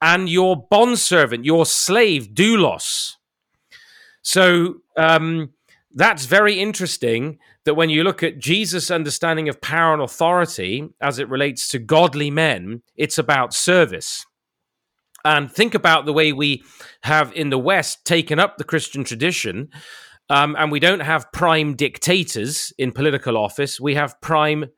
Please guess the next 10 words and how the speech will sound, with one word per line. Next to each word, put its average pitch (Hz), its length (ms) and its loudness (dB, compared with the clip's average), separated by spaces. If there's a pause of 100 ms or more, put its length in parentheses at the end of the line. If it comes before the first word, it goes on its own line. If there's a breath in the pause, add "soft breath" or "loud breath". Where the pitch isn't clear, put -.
(320)
ministers. 139 960 -2 (400 loud breath)
We 139 100 0
don't 185 220 4
have 165 340 2 (180)
civil, 156 840 2 (340 soft breath)
um, 139 240 2
tyrants, 175 840 0
although 120 260 0
we 101 120 -6
do, 147 380 0